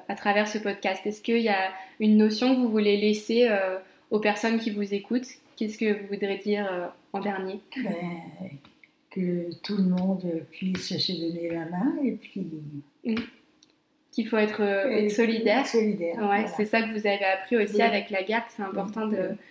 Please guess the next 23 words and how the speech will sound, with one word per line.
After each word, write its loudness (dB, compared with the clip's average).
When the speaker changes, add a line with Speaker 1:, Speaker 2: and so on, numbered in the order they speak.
Speaker 2:
solidaire. -6
Speaker 1:
D'accord. -2
Bon, 2
bah, 4
écoutez, -2
merci 0
beaucoup. 0
Euh, 2
Speaker 2:
Je 4
vous 2
en 2
Speaker 1:
merci, 2
Speaker 2:
prie. 4
Speaker 1:
euh, 0
d'avoir 2
accepté 0
de 2
raconter 0
vos 2
mémoires 2
de 0
la -2
guerre. -2